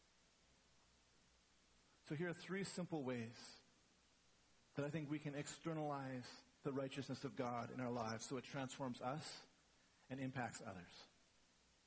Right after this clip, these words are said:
One, empty the rocket,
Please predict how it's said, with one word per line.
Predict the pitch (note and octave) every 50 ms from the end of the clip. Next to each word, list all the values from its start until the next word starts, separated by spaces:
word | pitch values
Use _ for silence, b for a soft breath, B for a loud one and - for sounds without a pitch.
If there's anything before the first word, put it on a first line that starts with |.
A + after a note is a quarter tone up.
| - - - - - - - - - - - - -
One, | - B2+ A#2 G#2 - - - - - - - - - - - - - - - - - - - - - - - - - - - - - - - - -
empty | D#3+ F3 F3 - - F3+ F3 E3+ E3
the | E3+ E3
rocket, | C3 C3 B2 B2 - - C3